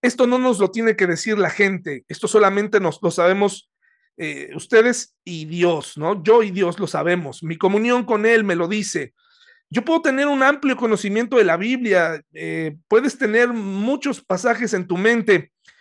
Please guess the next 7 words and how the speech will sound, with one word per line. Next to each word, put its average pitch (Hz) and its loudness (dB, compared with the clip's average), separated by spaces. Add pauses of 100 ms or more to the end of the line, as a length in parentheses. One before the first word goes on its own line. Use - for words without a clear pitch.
(280)
pero, 202 4 (540)
eh, - -18 (720)
¿realmente 240 0
te 185 0
reconocen 175 -2
como 220 -2
cristiano? 247 -6